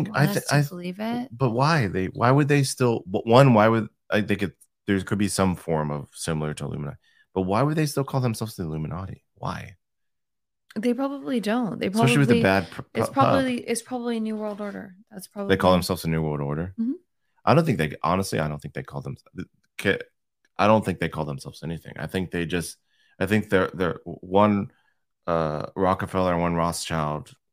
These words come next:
Speaker 2: like, family member, they have dinner together and they fucking scheme up a, a, a way to, to, like, you know,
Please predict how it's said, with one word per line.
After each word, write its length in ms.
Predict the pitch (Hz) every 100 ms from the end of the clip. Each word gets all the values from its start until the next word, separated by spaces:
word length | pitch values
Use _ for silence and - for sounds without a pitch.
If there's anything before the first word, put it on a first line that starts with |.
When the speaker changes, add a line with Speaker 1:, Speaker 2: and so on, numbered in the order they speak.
| -
Speaker 2:
like, 180 | 82 -
family 320 | 85 82 82
member, 360 | 82 78 76
they 200 | 73 76
have 260 | 76 76 76
dinner 320 | 101 135 113
together 400 | 82 80 73 78
and 160 | 71 76
they 80 | 78
fucking 360 | 82 80 78
scheme 320 | - - 80
up 220 | 78 73 73
a, 120 | 69 -
a, 160 | 69 69 -
a 100 | 78
way 240 | 71 76
to, 160 | 78 78 - _ _ _ _ _ _ _ _
to, 260 | - 92 82
like, 320 | 85 80 65 -
you 140 | - 82
know, 280 | 76 -